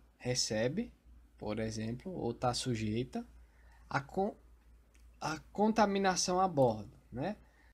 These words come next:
Aqui a gente faz uma, um trocadilho em relação ao, à navegação, né, ao ambiente aquático.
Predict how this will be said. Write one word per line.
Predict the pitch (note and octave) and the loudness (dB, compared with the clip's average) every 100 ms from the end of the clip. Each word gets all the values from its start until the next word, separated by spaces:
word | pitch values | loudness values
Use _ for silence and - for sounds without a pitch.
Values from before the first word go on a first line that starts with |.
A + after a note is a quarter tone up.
| - - | -20 -8
Aqui | C#3 C#3 - | -6 -2 2
a | A3+ | 4
gente | F#3+ F#3 F3 | 4 2 -2
faz | D#3 C#3+ C#3 | -2 0 2
uma, | C#3 C3 B2+ A#2 A2+ A#2 C#3 C#3 - _ _ - - _ - - - - - - - - _ - - - - - | 2 2 2 0 -2 -6 -12 -20 -20 _ _ -20 -20 _ -20 -20 -20 -20 -20 -20 -20 -20 _ -20 -20 -20 -20 -10
um | C3+ | -6
trocadilho | C3+ D3+ C#3 D3 B2+ C#3+ F#3+ F#3+ | 2 2 6 4 6 6 6 6
em | C#3 | 4
relação | B2+ B2+ C3 C3+ - C3 B2 A2 G#2 - - - - - - - - | 4 4 4 4 2 0 -2 -2 -6 -12 -20 -20 -20 -20 -20 -20 -14
ao, | - B2+ B2 A#2+ A2+ G#2+ F#2 - B1+ - - - - - - - - - - C3+ - - - - - | -2 2 4 2 0 -4 -6 -8 -14 -18 -20 -20 -20 -20 -20 -20 -20 -20 -16 -14 -14 -18 -20 -20 -4
à | C3 C#3 | 4 6
navegação, | C#3+ C3+ C3+ B2+ C3 - C#3 F3 | 6 6 6 6 4 4 4 4
né, | D3 | 4
ao | B2+ | 4
ambiente | C3 C3 B2+ A#2+ A#2+ | 6 6 6 4 4
aquático. | C#3 C#3 C3 D3 F3 - G#3+ | 0 4 6 6 4 -6 -14